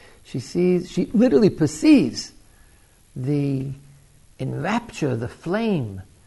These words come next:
of the divine presence which is surrounding Yitzchak. Vatipol me al hagamal. She is knocked off her feet, or in this case, knocked off her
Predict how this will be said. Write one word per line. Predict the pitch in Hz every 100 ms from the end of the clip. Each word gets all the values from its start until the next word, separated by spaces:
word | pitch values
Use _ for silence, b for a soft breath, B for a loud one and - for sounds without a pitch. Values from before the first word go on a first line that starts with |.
| b b _
of | 120
the | 131
divine | 127 123 170 180
presence | 170 196 196 165 151 -
which | 139
is | 139
surrounding | - 135 156 156 147 131
Yitzchak. | 120 - 147 190 - B B 127
Vatipol | 123 170 - - 151 - 185 196 202 175
me | 165 -
al | 151 160
hagamal. | 151 156 139 135 131 120 B B -
She | - 143
is | 135
knocked | 120 135 165 190 -
off | - 160 160
her | 139
feet, | - 170 -
or | 120
in | 135
this | 139
case, | 139 127
knocked | 127 135 135 -
off | 127 123
her | 127 131